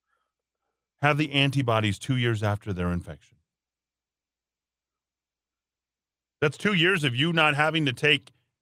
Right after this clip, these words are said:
a single booster, a single vaccination, getting updates. You can't come in without a card, without a passport, without a green card. You can't shop. You can't do anything.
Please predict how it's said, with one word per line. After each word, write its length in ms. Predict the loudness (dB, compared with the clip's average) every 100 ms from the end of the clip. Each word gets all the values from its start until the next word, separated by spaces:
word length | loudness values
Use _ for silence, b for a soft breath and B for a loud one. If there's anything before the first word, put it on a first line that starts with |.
| _ _
a 80 | -4
single 380 | 0 -2 0 0
booster, 520 | 0 0 0 0 0
a 120 | 0
single 360 | 0 0 0 2
vaccination, 680 | 2 0 0 0 0 0 2
getting 300 | 2 2 2
updates. 640 | 0 0 2 2 2 -2 -14 -6
You 120 | -4
can't 320 | 0 2 2 0
come 160 | 2
in 200 | 4 2
without 300 | 2 2 2
a 60 | -2
card, 500 | 0 2 4 4 2
without 300 | 0 0 -2
a 20 |
passport, 680 | 0 2 2 0 0 2 0 b 0
without 220 | 4 4
a 60 | 2
green 340 | 2 2 2
card. 340 | 2 2 2
You 80 | 0
can't 280 | 2 2 2
shop. 420 | 2 2 2 0
You 100 | -2
can't 260 | 0 0 0
do 220 | 0 2
anything. 380 | 2 0 -6